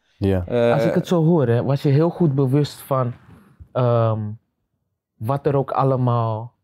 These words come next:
Speaker 3: om je heen gebeurde.
Speaker 2: Ja.
Speaker 3: En dus je kinderen,
Speaker 2: Ja.
Speaker 3: oké, je overweegt dus
Speaker 2: Ja,
Speaker 3: elke,
Speaker 2: zeker.
Speaker 3: elke keuze van
Speaker 2: Ja.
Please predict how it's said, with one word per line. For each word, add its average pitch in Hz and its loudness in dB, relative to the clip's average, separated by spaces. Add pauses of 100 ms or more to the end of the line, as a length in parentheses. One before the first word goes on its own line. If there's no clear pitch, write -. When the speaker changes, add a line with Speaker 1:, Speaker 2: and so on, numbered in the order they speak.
(140)
Speaker 3:
om 131 -2
je 117 2
heen 139 0
gebeurde. 180 0
Speaker 2:
Ja. 127 -2 (340)
Speaker 3:
En 127 2
dus 123 0
je 120 0
kinderen, 139 0
Speaker 2:
Ja. 147 0
Speaker 3:
oké, 127 0
je 131 -2
overweegt 151 0
dus 135 2
Speaker 2:
Ja, 208 2
Speaker 3:
elke, 160 0
Speaker 2:
zeker. 143 0
Speaker 3:
elke 147 -2
keuze 156 0
van 127 -4
Speaker 2:
Ja. 143 -2